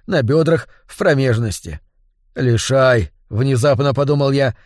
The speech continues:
мне передался опоясывающий «Лишай Ландри!» У меня явно чесотка, и я не узнал симптомы в первое мгновение лишь потому, что,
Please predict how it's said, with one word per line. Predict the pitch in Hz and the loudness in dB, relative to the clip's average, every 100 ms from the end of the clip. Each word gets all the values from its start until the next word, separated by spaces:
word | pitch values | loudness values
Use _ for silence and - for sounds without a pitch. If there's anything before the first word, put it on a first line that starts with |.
| _ _ - | _ _ -8
мне | 135 139 127 | -4 -2 0
передался | 135 127 131 156 127 143 | 0 0 2 2 2 0
опоясывающий | 131 147 147 127 151 139 127 139 | 0 2 2 0 0 -2 -2 0
«Лишай | 135 131 - 151 | 0 0 0 2
Ландри!» | 143 160 123 107 92 - _ _ _ | 4 2 2 -2 -4 -8 _ _ _
У | 120 | -2
меня | 131 143 | 0 2
явно | 127 160 147 139 143 | 2 2 2 0 -2
чесотка, | 156 139 190 127 131 107 - _ _ | -2 0 -2 0 -2 -4 -6 _ _
и | 107 | -4
я | 120 139 | 0 2
не | 120 143 | 2 2
узнал | 160 147 170 143 | 0 0 0 0
симптомы | 113 151 117 170 127 104 | 0 -4 -2 0 0 -2
в | |
первое | - 160 135 143 | 0 0 2 0
мгновение | 139 143 156 202 160 | 0 0 0 0 0
лишь | 139 131 | 0 -2
потому, | - 131 156 185 | -2 -2 0 0
что, | - 165 147 | 0 0 0